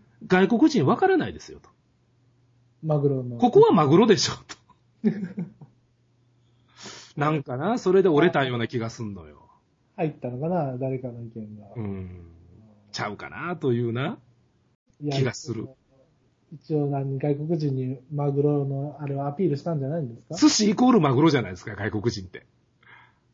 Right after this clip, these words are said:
Speaker 2: うん、バッシングを逆に笑いにしたかったんじゃないんですか？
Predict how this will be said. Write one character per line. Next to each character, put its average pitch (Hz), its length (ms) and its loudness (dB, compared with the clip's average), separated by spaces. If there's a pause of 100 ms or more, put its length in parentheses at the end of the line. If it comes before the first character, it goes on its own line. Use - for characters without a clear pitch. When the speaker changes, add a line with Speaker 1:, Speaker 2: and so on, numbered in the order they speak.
(560)
Speaker 2:
う 117 40 -20
ん、 - 40 -20
バ 147 100 -2
ッ - 20 -4
シ 151 200 -4
ン 143 100 0
グ 135 140 -2
を 135 80 -2
逆 135 260 -6
に 131 300 -6 (400)
笑 139 280 -2
い 135 40 -4
に 131 100 -4
し - 60 -16
た 165 100 -6
か 127 80 -8
っ 113 80 -14
た 127 60 -10
ん 120 60 -10
じ 120 60 -14
ゃ 127 40 -12
な 135 60 -10
い 135 40 -8
ん 113 100 -10
で 107 40 -16
す - 80 -20
か？ 123 100 -14